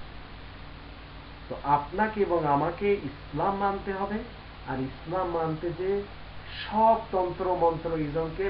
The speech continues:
বর্জন করতে হবে। তাহলে আমরা খালিস আল্লাহ তাআলার বান্দা হিসেবে এই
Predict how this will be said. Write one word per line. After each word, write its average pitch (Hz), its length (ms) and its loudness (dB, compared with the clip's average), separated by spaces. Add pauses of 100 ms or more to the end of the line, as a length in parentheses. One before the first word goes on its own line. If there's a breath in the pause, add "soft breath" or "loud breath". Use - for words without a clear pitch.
বর্জন 139 480 2
করতে 120 280 -6
হবে। 101 200 -6 (460)
তাহলে 151 340 2
আমরা 139 400 4 (880)
খালিস 196 400 4
আল্লাহ 156 300 2
তাআলার 147 280 2 (880)
বান্দা 156 340 2
হিসেবে 175 420 -2
এই 151 80 2